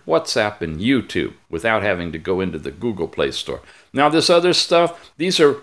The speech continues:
custom ones that I've put in that I'm using to test out the watch, and you'll see that later on.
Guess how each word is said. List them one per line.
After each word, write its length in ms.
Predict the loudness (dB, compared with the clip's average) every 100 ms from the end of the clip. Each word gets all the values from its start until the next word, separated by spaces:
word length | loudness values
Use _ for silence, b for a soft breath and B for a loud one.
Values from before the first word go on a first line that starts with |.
| _ -4
custom 440 | -2 -2 -2 0
ones 240 | 0 0
that 160 | 0 2
I've 260 | 2 0 0
put 220 | 2 2
in 340 | 2 0 -6 -8
that 300 | -2 0 0
I'm 220 | -4 -4 -2
using 420 | -4 -4 -4 -6
to 120 | -8
test 420 | -8 -6 -4 -4
out 220 | -4 -4 -4
the 80 |
watch, 420 | -4 -2 -2 -4 -6
and 120 | -4
you'll 100 | -4
see 240 | -4 -6
that 300 | -4 -4 -4
later 340 | -4 -4 -4 -4
on. 220 | -4